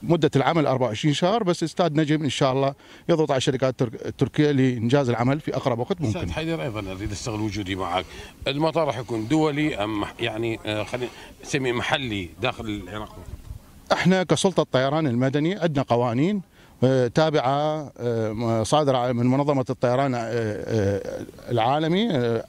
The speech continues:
Speaker 1: آي كيو، آه، منظمة الطيران العالمي، إنه أي مطار يع-، إنشاء أو تطوير أو تأهيل لابد أن يعمل لمدة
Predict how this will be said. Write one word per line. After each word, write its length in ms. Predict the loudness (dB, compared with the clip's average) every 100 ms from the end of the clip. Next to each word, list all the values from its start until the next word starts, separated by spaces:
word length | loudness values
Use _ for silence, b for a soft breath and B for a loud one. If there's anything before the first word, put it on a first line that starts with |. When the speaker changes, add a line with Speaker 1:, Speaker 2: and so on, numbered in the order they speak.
| 0
Speaker 1:
آي 80 | 2
كيو، 420 | 4 4 2 -2 -8 B B B B 2
آه، 200 | 4 4
منظمة 280 | 2 2 0
الطيران 380 | 2 2 2
العالمي، 380 | 0 0 0 0
إنه 420 | 0 2 4 2 -2 -6 0
أي 120 | 2
مطار 480 | 4 2 2 2 -2 -8 B B B B
يع-، 400 | 2 4 2 4
إنشاء 760 | 4 4 4 4 4 2 0 0
أو 140 | 0
تطوير 540 | 2 0 2 2 2 2
أو 120 | 0
تأهيل 500 | 0 0 2 2 -2 -12 B
لابد 320 | 2 4 4
أن 160 | 4 2
يعمل 360 | 2 2 2 2
لمدة 280 | 2 2